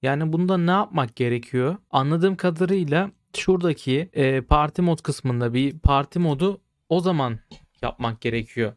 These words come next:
Ya da parti modu için ikinci bir profil oluşturmak daha mantıklı diye düşünüyorum. Boşa gitti bir tane Queen ya.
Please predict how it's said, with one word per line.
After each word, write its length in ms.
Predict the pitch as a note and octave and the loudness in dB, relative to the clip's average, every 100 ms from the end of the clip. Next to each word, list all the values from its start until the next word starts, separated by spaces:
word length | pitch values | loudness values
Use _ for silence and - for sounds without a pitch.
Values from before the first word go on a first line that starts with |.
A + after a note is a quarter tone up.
| _ _ _ - | _ _ _ -4
Ya 100 | C3 | -4
da 120 | D3 | -2
parti 460 | C#3 C3 B2+ - | 0 0 -2 -4
modu 280 | F#3 D3+ D3+ | -2 0 -2
için 380 | G3+ - D#3 F3+ - | -4 -2 -4 -4 -6
ikinci 540 | B2 - F3 F#3 F#3+ | -6 0 0 0 0
bir 180 | E3 F3 _ _ _ _ _ _ - | 0 -2 _ _ _ _ _ _ -4
profil 300 | C#3 D3+ F3+ | -2 0 0
oluşturmak 680 | E3 C#3+ C#3+ D#3 D#3 F3+ C#3+ | 0 -2 -2 -2 0 -2 0
daha 200 | C3+ E3 | 0 2
mantıklı 580 | D#3 C#3 A#2+ A#2+ B2+ A#2+ | 0 0 -4 -8 -6 0
diye 220 | C#3 E3 | 0 0
düşünüyorum. 600 | D3 - D#3 D#3+ A#2+ A2+ _ - | -4 -2 0 0 0 -4 _ -2
Boşa 260 | B2+ B2+ F3+ | -2 2 -2
gitti 260 | D#3+ B2 | 0 -4
bir 80 | A#2 | -4
tane 340 | B2 B2+ A#2+ | -2 -2 -2
Queen 320 | A#2+ A#2 A2 A2 | -2 -2 0 -2
ya. 280 | A2+ C3+ | -4 -6